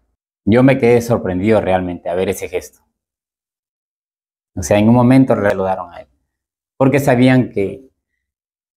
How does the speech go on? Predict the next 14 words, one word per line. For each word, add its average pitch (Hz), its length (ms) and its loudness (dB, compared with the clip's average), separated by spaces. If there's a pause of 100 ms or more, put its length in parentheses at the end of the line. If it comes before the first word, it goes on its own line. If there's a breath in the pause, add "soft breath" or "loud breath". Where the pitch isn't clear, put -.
(120)
Elías 117 260 4
no 117 140 2
tenía 107 260 0
trabajo. - 540 -6 (400)
Y 127 80 2
realmente 156 520 2
eso 151 220 0
me, 110 480 -4 (380)
me 104 180 -8
quedó, 120 540 0 (460)
yo 101 200 -2
me 104 120 -2
quedé 104 120 2
sorprendido. 120 960 0